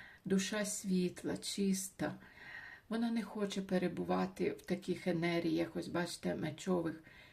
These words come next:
Ось як я говорила, треба кожному прийти до себе. Це не одиноцтво, це впізнання себе,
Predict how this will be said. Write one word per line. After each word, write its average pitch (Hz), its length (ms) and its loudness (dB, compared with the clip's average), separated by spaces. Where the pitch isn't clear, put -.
Ось - 220 -4
як 185 140 -4
я 185 100 4
говорила, 170 640 0
треба 190 320 0
кожному 190 760 -2
прийти 190 360 0
до 170 140 -2
себе. 185 500 -4
Це - 160 0
не 254 200 4
одиноцтво, 202 840 0
це 214 120 -2
впізнання 196 640 4
себе, 160 460 -2